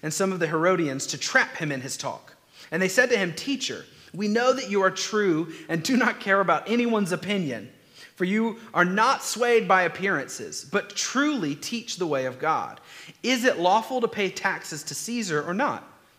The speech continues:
Should we pay them or should we not?' But knowing their hypocrisy, he said to them, 'Why put me to the test? Bring me a denarius and let me look at it.' And they brought one, and he said to them,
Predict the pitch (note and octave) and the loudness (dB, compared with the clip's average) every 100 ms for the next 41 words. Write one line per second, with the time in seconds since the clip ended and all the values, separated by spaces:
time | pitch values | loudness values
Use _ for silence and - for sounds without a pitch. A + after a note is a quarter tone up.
0 | _ - F#3+ - - G3+ A#3 C4 G#3+ - | _ -4 -4 -4 -2 0 2 0 0 -2
1 | A3+ A3+ B3+ D#3 A#2 - - _ _ - | -4 -2 0 0 -2 -10 -20 _ _ -20
2 | - E3+ E3 A#3 C#4+ C#4 B3+ F3 F#3+ - | -8 -6 2 2 2 2 0 -2 -8 -4
3 | G#3 G3+ D3 - A#2 - - E3+ D#3+ - | -4 -4 -6 -8 -10 -16 -12 -10 -6 0
4 | F#3+ E3 - C3 B2 G#2+ B2+ _ _ C#3+ | 2 0 -4 -10 -10 -12 -14 _ _ -14
5 | - - D#4 C4+ C4 G#3+ F#3+ - G#3+ C3 | -14 -12 -10 -10 -10 -10 -10 -6 -6 -6
6 | - - _ _ - - _ D#3 B3+ C#4 | -14 -20 _ _ -20 -20 _ 4 4 4
7 | C4+ G3+ G3 F3 E3 D3+ D3+ D#3+ D3+ C#3 | 2 2 2 4 4 2 0 -4 -4 -6
8 | C3+ C3+ B2 G2 D#2 _ _ _ _ _ | -6 -8 -10 -14 -16 _ _ _ _ _
9 | _ B2+ C#3+ D3 G3+ G3+ C3+ G#2 G2 - | _ -6 -4 4 6 4 2 -10 -16 -18
10 | C3 C#3+ C#3 F#3+ F#3+ F#3 - - - C#3 | -8 -8 -4 2 2 2 -4 -16 -12 -10
11 | B2 A2+ | -8 -10